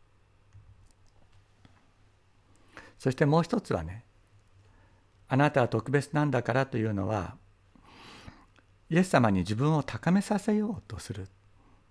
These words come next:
そういう試みであったわけです。自分がね、イエス様に対して、「あなたは神の子なんだから、あなたはメシアなんだから、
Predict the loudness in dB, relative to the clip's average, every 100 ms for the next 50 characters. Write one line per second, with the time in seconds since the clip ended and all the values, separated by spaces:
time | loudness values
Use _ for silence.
0 | _ _ _ _ _ -6 0 2 2 2
1 | -2 -14 _ _ _ _ -6 -2 0 0
2 | -2 -8 -12 _ -12 -8 -10 -10 -20 -20
3 | _ _ _ _ _ _ _ _ _ _
4 | _ _ _ _ _ _ _ _ -20 -20
5 | _ -20 -20 _ -20 -20 _ _ _ -20
6 | -20 -20 -20 -20 -20 -14 -2 2 4 6
7 | 4 2 -2 -10 _ _ _ _ 2 4
8 | 4 4 2 0 -2 -8 -10 -20 _ 0
9 | 2 4 2 4 4 4 4 2 0 -2
10 | -8 -16 -18 -2 0 2 2 4 2 2
11 | 2 2 2 -2 -2 -2 -4